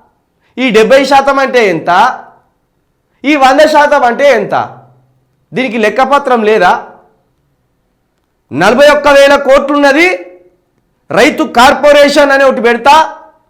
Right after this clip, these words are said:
ఒక్క దెబ్బతోటి నలభై ఒక్క వేల కోట్లు మాఫీ చేస్తా, ఒక్క సంవత్సరానికి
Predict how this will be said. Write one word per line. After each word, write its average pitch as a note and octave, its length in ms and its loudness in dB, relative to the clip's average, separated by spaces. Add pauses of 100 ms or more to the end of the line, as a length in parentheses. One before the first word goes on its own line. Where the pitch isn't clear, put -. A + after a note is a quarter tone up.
(460)
ఒక్క A#3 240 0
దెబ్బతోటి C#4 840 0
నలభై A#3 280 0
ఒక్క C4+ 140 -2
వేల C4 200 2
కోట్లు B3+ 420 0 (480)
మాఫీ A3+ 400 0 (100)
చేస్తా, C4 320 2 (880)
ఒక్క B3 260 -2
సంవత్సరానికి C#4 580 0